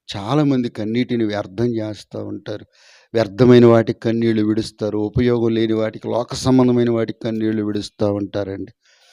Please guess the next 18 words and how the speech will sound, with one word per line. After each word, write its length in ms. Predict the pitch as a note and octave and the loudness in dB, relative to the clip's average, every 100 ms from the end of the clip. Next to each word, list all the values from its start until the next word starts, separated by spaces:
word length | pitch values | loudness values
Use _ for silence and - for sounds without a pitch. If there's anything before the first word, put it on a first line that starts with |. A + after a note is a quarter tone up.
| _ _ A#2+ | _ _ -2
ఇదిగో 200 | A#2 A#2 | 2 6
లోకంలో 460 | A#2 B2 B2+ A#2 | 6 4 2 0
ఏదో 240 | A#2 A#2 A2+ | 0 0 -2
దొరకలేదని, 760 | A2+ A2+ A2 A#2 A2+ A2 A2 | -2 -4 -6 -6 -4 -4 -4
ఏదో 560 | A2+ A#2+ B2+ A#2+ A#2 G#2+ _ _ - | -4 0 2 2 0 -6 _ _ -16
కలగలేదని 640 | A2+ C3+ C#3+ C#3 C3 B2+ B2 | -8 -4 0 2 2 -2 -6
చెప్పేసి 560 | A2 A2+ A2+ A2+ A2+ G#2+ _ _ - | -8 -8 -10 -8 -8 -8 _ _ -4
ఒట్టి 240 | C3 D3 F#3+ | -2 0 4
ఒట్టిగా 380 | F3+ C#3+ E3 | 4 6 6
ఏడ్చేవాళ్ళు 640 | F#3 F#3 C#3+ F3 E3+ D#3+ D3 | 8 8 4 -2 0 0 0
ఎంతమంది 500 | C3+ B2+ B2+ A#2+ A2+ | -2 -6 -6 -4 -6
ఉంటారు. 460 | G#2+ A2+ A2 A2 - _ _ _ - | -8 -10 -12 -14 -18 _ _ _ 0
కొంతమంది 440 | C3 B2+ C3 C3 | 0 2 0 0
ఇతరులను 360 | B2+ C#3+ C3 C3 | -2 -2 0 2
మోసం 460 | B2 B2+ C3 C3 B2+ | 4 2 2 4 4
చేయటానికి 440 | B2 B2 A#2+ A2 | 4 0 -4 -4
ఏడ్చేవాళ్ళు 640 | A2+ - A2 G#2 G#2+ G2+ | -8 -10 -10 -8 -6 -6
ఉంటారు. 380 | G2+ G2+ G#2 | -8 -10 -12